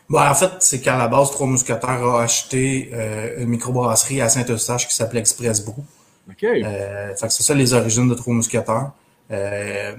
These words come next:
Speaker 1: c'est trois, dans le fond, c'est trois gars qui, euh, à la suite de la fermeture d'Imperial Tobacco, ont décidé de,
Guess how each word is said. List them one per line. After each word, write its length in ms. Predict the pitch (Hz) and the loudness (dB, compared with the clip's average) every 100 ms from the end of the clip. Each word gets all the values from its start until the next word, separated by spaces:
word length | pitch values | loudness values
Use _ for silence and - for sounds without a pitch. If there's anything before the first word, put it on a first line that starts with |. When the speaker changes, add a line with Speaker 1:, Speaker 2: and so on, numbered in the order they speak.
| 113 | -2
Speaker 1:
c'est 200 | - 110 | -2 -2
trois, 360 | - 123 117 117 | -4 4 6 6
dans 100 | 110 | 4
le 60 | |
fond, 160 | 110 120 | 0 -4
c'est 140 | - 120 | -4 -6
trois 300 | - 117 107 | 0 2 2
gars 120 | 123 | -2
qui, 440 | 120 117 117 117 | -2 -4 0 0
euh, 280 | 110 104 101 101 | 0 -2 -2 -2
à 80 | |
la 120 | 110 - | -2 -4
suite 180 | 120 | -6
de 40 | 117 | -4
la 100 | 110 | -2
fermeture 440 | 107 101 107 123 | -2 -2 -2 0
d'Imperial 400 | 123 110 110 110 | 0 0 0 0
Tobacco, 380 | 110 110 101 - | 0 -2 -2 -6
ont 100 | 120 | -6
décidé 520 | 113 - - 113 117 | -2 0 0 -2 -2
de, 160 | 110 | -2